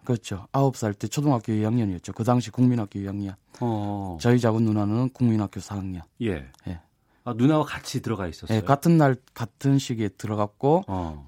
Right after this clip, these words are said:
Speaker 1: 그때 저는 아마 아버지의 위탁에 의해서 들어가게 된 건데,
Speaker 2: 예.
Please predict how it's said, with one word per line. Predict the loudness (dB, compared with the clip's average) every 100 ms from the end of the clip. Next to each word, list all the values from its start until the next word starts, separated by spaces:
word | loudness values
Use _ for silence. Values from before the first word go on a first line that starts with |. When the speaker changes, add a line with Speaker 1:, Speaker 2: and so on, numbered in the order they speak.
| -2
Speaker 1:
그때 | 0 0 4 6 6 6
저는 | 6 8 8
아마 | 6 6 6 4
아버지의 | 4 2 4 2 4 6 4 4
위탁에 | 0 2 2 2
의해서 | 4 4 2 2 -2
들어가게 | 0 0 0 0
된 | -2 -2
건데, | 0 0 0 -2 -2 -2
Speaker 2:
예. | -2 -2